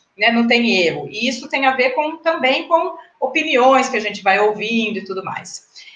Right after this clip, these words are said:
É, quando a gente pensar um caminho pra pensar em, em que, né, como essa escolha pode ser a mais acertada, primeiro a gente tem que pensar que não tem muita escolha certa e errada.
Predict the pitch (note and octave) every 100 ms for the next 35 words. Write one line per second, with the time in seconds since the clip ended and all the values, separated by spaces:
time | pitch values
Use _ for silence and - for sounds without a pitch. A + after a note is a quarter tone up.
0 | - F3+ F#3 F#3 C#4+ D#4 F#4 - A3 -
1 | - A3+ A3+ G3 F#3+ - - - A#3+ A#3+
2 | C4 G#3+ A3+ D4 B3+ G3 F3+ E3+ E3+ E3+
3 | E3 D#3 D3+ - F3 F3+ F#3+ F#3+ F#3 -
4 | F3 G3+ - A#3+ B3+ G#3 G#3 G3 - G3+
5 | F#3 F#3+ F3 F#3+ E3+ F3+ F3 D#3+ - C#3
6 | C#3 - - - - B3+ D#4 D#4+ D#4 -
7 | D4+ - C4 C#4+ D#4+ D#4+ D4+ F#4+ G#4 C#4
8 | - - A#3 A3+ A#3 - - A3+ A3+ A3+
9 | G#3+ G3 F#3+ D3+ B2+ - -